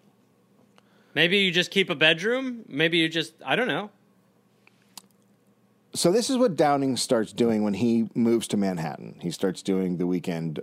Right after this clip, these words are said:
Speaker 2: oyster situation. He would pluck oysters himself at night, and pretty soon had a rep for serving fat oysters at five Broad Street. And it becomes the city's favorite.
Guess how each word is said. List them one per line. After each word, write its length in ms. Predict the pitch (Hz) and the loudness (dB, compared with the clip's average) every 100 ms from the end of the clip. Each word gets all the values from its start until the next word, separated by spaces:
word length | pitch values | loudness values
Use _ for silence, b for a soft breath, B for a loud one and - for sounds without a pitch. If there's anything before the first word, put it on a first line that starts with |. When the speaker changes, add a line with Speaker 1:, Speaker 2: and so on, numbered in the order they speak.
| - 95 | -8 -4
Speaker 2:
oyster 460 | 82 - 73 71 _ | -4 -6 -10 -10 _
situation. 760 | - 80 - 69 60 - 58 - B B B B B B _ | -10 -8 -6 -10 -10 -12 -16 -20 B B B B B B _
He 520 | - 196 240 247 226 - | 0 2 4 4 0 -2
would 280 | 151 165 160 | 2 2 0
pluck 340 | - - 208 190 | -2 0 0 0
oysters 480 | 185 - 175 165 | 0 2 0 2
himself 440 | 175 127 - 143 127 | 0 0 2 2 0
at 140 | - | -4
night, 440 | 101 113 - - - _ _ _ _ _ _ _ _ _ _ _ _ _ - | -2 -2 -4 -8 -16 _ _ _ _ _ _ _ _ _ _ _ _ _ -2
and 440 | 120 120 117 113 - | 0 2 2 0 0
pretty 200 | 160 180 | 0 2
soon 220 | - 185 | 0 2
had 140 | 202 | 2
a 80 | 196 | 2
rep 440 | 143 123 117 - - | 2 2 0 -4 -8
for 100 | 120 | -4
serving 560 | - 127 117 120 113 | 0 2 2 0 0
fat 400 | - - 127 - | -2 0 0 0
oysters 680 | 107 95 - 92 90 - - 98 | -2 -2 -2 -2 0 -4 -6 -10
at 100 | 80 | -6
five 400 | - 87 85 - | -4 -2 -4 -4
Broad 280 | 80 76 | -6 -6
Street. 400 | - - 55 - _ _ b b b b b b b _ | -10 -12 -14 -18 _ _ b b b b b b b _
And 100 | 101 | -2
it 40 | |
becomes 320 | 98 - 110 104 | 0 0 -2 -2
the 60 | |
city's 300 | - 214 98 | -2 -2 -2
favorite. 520 | - 80 69 - - | -2 -6 -6 -12 -16